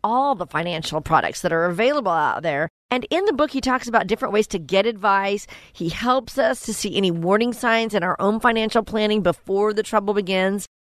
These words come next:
So check out his book. Again, it's Worry Less Wealth. And in that book, he teaches us to discover how we can worry less. And that's what this show's all about, too. Here's the phone number again. You can call us, four zero eight,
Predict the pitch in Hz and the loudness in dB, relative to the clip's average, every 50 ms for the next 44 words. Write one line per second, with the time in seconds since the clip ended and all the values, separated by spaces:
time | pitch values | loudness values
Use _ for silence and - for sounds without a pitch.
0 | _ _ _ _ - - - 254 240 - - 302 302 - 302 330 339 370 294 247 | _ _ _ _ -10 -4 -2 -2 -2 0 2 0 0 2 0 0 0 0 -2 -2
1 | 202 254 311 359 - 277 233 170 202 269 302 262 226 - - - 190 180 185 214 | -2 -2 -2 0 0 -4 -4 0 0 -2 0 0 -2 -4 -4 -8 -6 -2 0 0
2 | 247 285 311 320 294 240 226 240 277 262 - - 180 175 190 196 202 233 294 370 | 2 0 0 -2 0 0 0 0 0 -2 -4 -12 -6 -2 0 2 2 2 2 0
3 | 427 - - - 170 180 202 220 226 247 277 254 226 220 269 311 - - - 269 | -4 -6 -6 -4 -2 0 0 0 0 0 0 0 0 0 -2 -2 -2 -2 -4 -4
4 | 226 - - - 269 269 - 285 254 262 302 285 - - 233 185 214 208 - - | -4 -2 0 0 0 0 2 2 4 6 4 4 4 0 0 2 2 0 0 -2
5 | - 247 285 330 320 277 - 175 202 226 254 262 - 233 202 185 185 196 208 214 | -2 0 0 0 0 0 2 2 2 2 0 -2 -4 -4 -2 0 0 2 2 2
6 | 214 185 170 147 131 - 175 - - - - - - 202 202 220 254 - 214 185 | 2 2 2 2 0 0 -4 -6 -10 -12 -12 -4 -2 2 4 4 4 2 0 -4
7 | 170 175 170 - - 214 214 220 185 196 160 170 170 180 170 - - - - 214 | -2 -4 -2 0 0 0 0 2 0 -2 -4 -2 0 0 0 0 0 0 2 4
8 | 208 196 202 254 294 311 240 220 233 - - 240 247 254 247 233 208 214 214 208 | 4 4 2 -2 -4 -4 -4 -4 -4 0 0 0 0 2 0 0 0 0 0 0
9 | 190 214 226 220 220 170 190 190 - 226 233 240 240 233 233 - - - 226 254 | 0 0 0 0 -2 -4 -6 -4 0 2 2 4 4 2 0 -2 -4 -2 0 0
10 | 269 277 285 254 220 233 254 226 233 240 233 - - 214 208 208 208 190 | 2 2 0 0 -2 -4 -2 2 4 4 4 4 2 0 0 0 0 -2